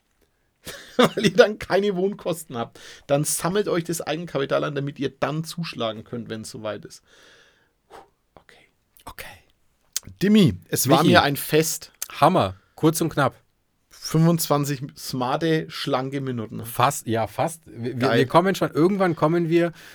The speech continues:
Speaker 1: Nie.
Speaker 2: äh, irgend-, doch, doch, wir
Speaker 1: Nie.
Speaker 2: kommen schon, wir kommen schon dahin, dass wir den zwanzig-minütigen haben.
Speaker 1: Ja. Wenn du's alleine machen musst.
Speaker 2: <laughs>
Speaker 1: <laughs> Ohne mich. <laughs> Dann,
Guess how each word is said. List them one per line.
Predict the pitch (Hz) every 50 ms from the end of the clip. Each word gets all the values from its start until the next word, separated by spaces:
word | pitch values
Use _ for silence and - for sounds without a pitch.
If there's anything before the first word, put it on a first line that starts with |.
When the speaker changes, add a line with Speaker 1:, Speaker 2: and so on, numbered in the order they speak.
| -
Speaker 1:
Nie. | - 127 123 127
Speaker 2:
äh, | 139 131 117 - - -
irgend-, | 160 151 165 175 175 127 117
doch, | 101 95 113 117 -
doch, | 101 110 113
wir | 117
Speaker 1:
Nie. | 110 107
Speaker 2:
kommen | - 117 117 117
schon, | 101 113 113 110
wir | 98 120
kommen | 110 - 120 117 123 135 131 123
schon | - - 120 120 117
dahin, | 117 113 104 113 123 127
dass | 120 113 - -
wir | 117 104
den | 110 104
zwanzig-minütigen | - - 113 110 110 - 117 104 - 110 104 104 107 104 - 110 101 98 90
haben. | 92 90 92 87 85 85 _ -
Speaker 1:
Ja. | 107 113 117 120 - - - _ _ _ _ _ _ _ _ _ _ _ _ _ _ _ _ _
Wenn | - 139 120 131 127
du's | 123 117 131
alleine | - 127 117 107 104 113 117 120
machen | 117 110 104 120
musst. | 117 113 110 - - - - - 123 131 131 - -
Speaker 2:
<laughs> | - 160 156 - - 180
Speaker 1:
<laughs> | 160 156 240 240 208 165
Ohne | 240 240 208 180 214 202 180
mich. | 165 156 160 151 - - - 156 - - 214 - -
<laughs> | 240 - - - - -
Dann, | - 156 151 151 147 135